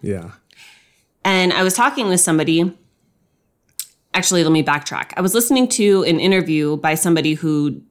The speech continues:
Speaker 2: does the same thing that you do, who has done the same thing, I should say, because he doesn't do it anymore. But he was discussing just some of the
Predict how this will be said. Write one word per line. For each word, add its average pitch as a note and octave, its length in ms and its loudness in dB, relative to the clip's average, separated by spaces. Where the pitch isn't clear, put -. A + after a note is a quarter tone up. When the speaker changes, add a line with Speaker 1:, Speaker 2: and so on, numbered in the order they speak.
Speaker 2:
does E3+ 300 0
the D#3 80 -4
same D#3 320 0
thing E3 220 2
that D3+ 160 0
you G3 200 2
do, D#3 300 0
who E3 200 2
has F3+ 280 0
done D3+ 160 0
the D3+ 80 0
same D3 220 -4
thing, C#3+ 240 -4
I C#3+ 60 -6
should D3 220 -8
say, D3 140 -4
because C#3+ 240 -6
he E3 80 -4
doesn't D3+ 240 -2
do C#3+ 100 -4
it D3 60 -4
anymore. C#3 500 -4
But C#3+ 300 -4
he F#3 320 2
was E3+ 160 0
discussing E3+ 920 -2
just E3 320 -2
some G3 200 2
of F3+ 200 0
the E3 520 0